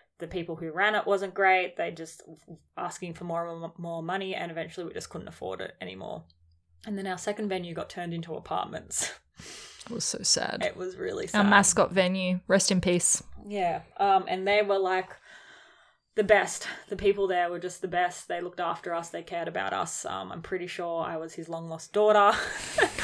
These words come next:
Speaker 1: the owner.
Speaker 2: Mark.
Speaker 1: Um, and, yeah, we just had a very mutual, beneficial
Speaker 2: Yeah.
Speaker 1: relationship. And where we are now is great in Tempe, don't get me wrong, um,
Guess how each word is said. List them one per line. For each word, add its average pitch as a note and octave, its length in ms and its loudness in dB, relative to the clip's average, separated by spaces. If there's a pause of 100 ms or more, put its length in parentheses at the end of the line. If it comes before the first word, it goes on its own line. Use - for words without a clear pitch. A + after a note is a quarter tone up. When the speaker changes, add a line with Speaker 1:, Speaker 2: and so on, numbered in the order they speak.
(160)
Speaker 1:
the G#3 240 4
owner. A3+ 300 6 (460)
Speaker 2:
Mark. G3+ 460 6 (580)
Speaker 1:
Um, F#3 460 0 (140)
and, F#3 420 -2
yeah, G#3+ 160 4
we F3 160 0
just F3+ 220 -4
had A3+ 240 0
a G#3 100 -6
very F3 300 -2
mutual, F3+ 400 -8
beneficial E3+ 960 -6
Speaker 2:
Yeah. A3+ 260 8
Speaker 1:
relationship. F#3 720 4
And F3+ 300 -4
where G3+ 160 4
we F#3+ 120 0
are F3 140 0
now F3 260 -2
is E3 140 -10
great F#3+ 580 -2
in F3 160 -8
Tempe, E3+ 360 -8
don't F3+ 180 -8
get E3 100 -8
me F3+ 120 -12
wrong, F3+ 400 -4
um, E3 380 -10